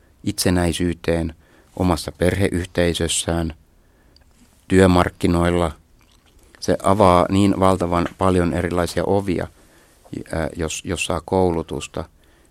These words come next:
että, että sen takia, ää, jos haluaa parantaa maailmaa, ja mä pidän sitä itse asiassa hyvänä sanavalintana, maailman parannus on jostain ihmeen syystä saanut sellaisen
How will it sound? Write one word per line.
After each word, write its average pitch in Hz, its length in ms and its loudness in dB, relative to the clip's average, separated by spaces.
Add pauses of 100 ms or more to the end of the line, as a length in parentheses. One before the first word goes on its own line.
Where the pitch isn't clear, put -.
että, - 320 -8
että - 200 -8
sen 101 260 -2
takia, 82 440 -4 (640)
ää, 90 220 -8 (100)
jos 90 300 -6
haluaa 85 380 -2
parantaa 87 520 -2
maailmaa, 85 640 -2
ja 87 60 -4
mä 104 100 -4
pidän 101 260 -2
sitä 87 220 -4
itse 85 180 -8
asiassa 95 180 -8
hyvänä 92 340 -2
sanavalintana, 85 840 -6 (420)
maailman 117 260 2
parannus 95 480 2
on 87 100 -2
jostain 87 340 -2
ihmeen 90 400 0
syystä 87 400 -6
saanut 85 320 -6
sellaisen 85 480 -4